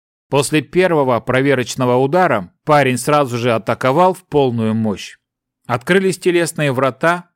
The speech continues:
активировалась предельная концентрация. Сформировав технику высвобождения клинков и усилив ее частицами концепции инь, мечник обрушил второй удар на противника. Дарган, на которого Кай напал,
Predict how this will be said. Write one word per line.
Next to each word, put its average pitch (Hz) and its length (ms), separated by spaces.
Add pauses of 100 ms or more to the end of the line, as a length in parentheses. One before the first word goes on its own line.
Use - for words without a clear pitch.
активировалась 165 920
предельная 139 560
концентрация. 123 1000 (1120)
Сформировав 160 720
технику 185 480
высвобождения 143 840
клинков 131 640
и 135 80
усилив 135 560
ее 127 180
частицами 127 800
концепции 120 800
инь, 185 400 (380)
мечник 196 580
обрушил 175 460
второй 135 400
удар 113 200
на 117 120
противника. 101 760 (1200)
Дарган, 139 760
на 123 140
которого 135 440
Кай 135 260
напал, 117 520